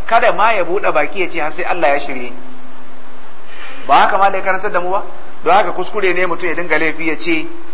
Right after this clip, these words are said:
wai Allah ne ya ɗauro masa. Hasali ma ba a jingina wato ainihin dauɗa zuwa ga Allah subhanahu wa ta'ala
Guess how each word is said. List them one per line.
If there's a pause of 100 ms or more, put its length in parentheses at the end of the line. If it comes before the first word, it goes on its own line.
(340)
wai
Allah
ne
ya
ɗauro
masa. (560)
Hasali
ma
ba
a
jingina (580)
wato
ainihin
dauɗa (380)
zuwa
ga (100)
Allah
subhanahu
wa
ta'ala